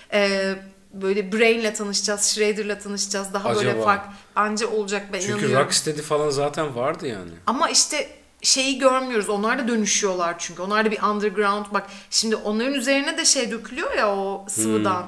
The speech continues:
Speaker 2: Hmm, hmm.
Speaker 1: He-, hepsi aslında birlikte vakit geçiriyorlar Rocksteady'yle işte, e, Ninja Kaplumbağalar ilk filmde, şu anki yeni izlediğimiz filmde. Sonra onlar ayrışıyorlar. Onlar kötü tarafa kayıyor. Dark Side'a kayıyorlar.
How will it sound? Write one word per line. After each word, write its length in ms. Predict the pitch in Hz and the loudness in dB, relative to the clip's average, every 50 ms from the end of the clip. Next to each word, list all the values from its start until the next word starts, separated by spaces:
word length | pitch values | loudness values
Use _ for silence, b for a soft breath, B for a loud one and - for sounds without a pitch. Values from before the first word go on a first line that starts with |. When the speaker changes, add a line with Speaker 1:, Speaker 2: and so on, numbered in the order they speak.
| - | -10
Speaker 2:
Hmm, 80 | 120 104 | -14 -12
hmm. 280 | 101 101 101 98 95 - | -12 -12 -12 -12 -14 -16
Speaker 1:
He-, 100 | - - - - | -18 -18 -12 -8
hepsi 420 | 226 269 285 285 - - - - | -2 -2 -2 0 0 2 4 4
aslında 400 | 294 285 285 - 330 359 359 392 359 - - - - | 4 4 2 -2 -4 -4 -4 -4 -4 -4 -8 -12 -8
birlikte 440 | 220 254 254 233 233 - 285 269 254 | -4 -2 -2 -2 -2 0 0 0 0
vakit 240 | - - 269 - | -2 -8 -8 -6
geçiriyorlar 580 | 269 269 262 - - 240 220 220 214 208 202 202 202 | -6 -4 -2 -2 0 0 2 2 4 4 4 4 2
Rocksteady'yle 480 | 202 202 220 202 180 202 202 196 196 | 0 -6 -8 -6 -6 -4 -2 0 0
işte, 560 | 202 196 - - - - 208 196 196 196 196 196 196 B B B B B - - | 2 2 0 0 0 0 -2 0 0 -2 -4 -8 -14 B B B B B -6 -2
e, 180 | 196 190 190 196 | 0 0 0 0
Ninja 300 | 208 208 202 196 202 202 | -2 -2 0 0 -2 -2
Kaplumbağalar 720 | 202 208 196 - - 196 196 190 190 185 190 185 185 180 196 196 - - - - | -2 -6 -8 -8 -6 -4 0 2 2 2 2 2 0 0 -2 -8 -16 -18 -18 -10
ilk 160 | - 208 190 - | -10 -8 -8 -8
filmde, 440 | - - 202 180 180 175 160 165 165 | -8 -8 -8 -8 -8 -8 -10 -8 -6
şu 200 | - - - 190 | -6 -2 -2 -2
anki 300 | 170 170 165 - - 170 | -2 -4 -6 -10 -12 -10
yeni 200 | 175 175 175 180 | -10 -8 -8 -8
izlediğimiz 480 | 165 165 165 156 160 165 160 - - | -8 -8 -10 -12 -12 -10 -10 -10 -10
filmde. 420 | - - 160 160 165 190 320 508 - - B B B B B B | -10 -12 -12 -12 -4 -2 -2 -2 -2 -4 B B B B B B
Sonra 300 | B - - 269 294 339 | B -2 0 2 2 2
onlar 160 | 359 349 349 302 | 2 2 4 4
ayrışıyorlar. 720 | 226 208 208 208 208 226 - - - 294 262 240 202 190 | 6 6 6 4 6 6 6 6 6 4 2 2 2 0
Onlar 280 | 190 202 214 220 214 - | 0 2 2 0 0 0
kötü 240 | - 214 - 220 | -6 -8 -6 -4
tarafa 380 | - 269 233 220 208 - 254 254 | -2 0 0 0 -2 -4 -8 -6
kayıyor. 440 | - 226 190 175 170 160 156 160 156 | -4 -4 -4 -2 0 0 0 2 4
Dark 260 | 185 185 190 190 190 | 4 4 4 4 0
Side'a 400 | - - 214 202 196 190 208 202 | -4 -2 -2 -2 0 0 -2 -4
kayıyorlar. 800 | - 208 185 175 170 165 156 147 143 156 - - - - - | -2 -4 -2 -2 -4 -6 -6 -6 -6 -6 -6 -6 -8 -8 -12